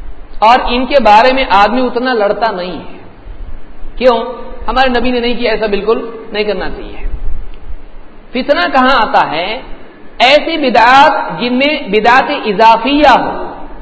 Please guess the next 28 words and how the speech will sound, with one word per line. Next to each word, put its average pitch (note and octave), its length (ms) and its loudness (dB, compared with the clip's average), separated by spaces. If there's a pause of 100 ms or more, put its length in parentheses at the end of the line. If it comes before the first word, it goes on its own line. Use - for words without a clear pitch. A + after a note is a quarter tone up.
(600)
کیا A3 240 6
ہو؟ A3+ 100 2
اس G#3+ 120 -4
کے A3+ 60 -2
اندر A3 360 2 (400)
اضافہ F#3 520 0 (100)
کیا D#3 200 -2
گیا G#2+ 220 -10
ہو، - 200 -6 (840)
اصل D#4 360 2
چیز C#4 320 -2
ہو B3 640 4 (380)
اور A#3+ 400 2
اس - 80 -8
میں D4 280 -2
اور C#4+ 320 4
ملایا A3 460 6
گیا A#2 180 -4
ہو۔ G2+ 200 -10
مثال F#3 400 -2
کے - 120 -10
طور - 120 -14 (100)
پر - 60 -18
ہے، - 160 -18 (200)
ابھی F3 220 -4
سمجھیے F#3+ 320 -6
اس - 180 -10
کو، - 60 -10